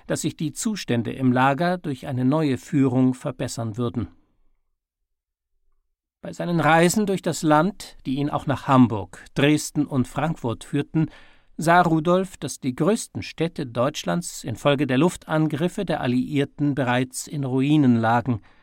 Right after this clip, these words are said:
Zehntausende von Zivilisten waren inzwischen getötet,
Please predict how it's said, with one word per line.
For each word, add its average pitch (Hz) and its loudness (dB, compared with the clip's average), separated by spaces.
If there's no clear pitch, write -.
Zehntausende 190 -2
von 135 -2
Zivilisten 151 -2
waren 147 0
inzwischen 139 -2
getötet, 127 -8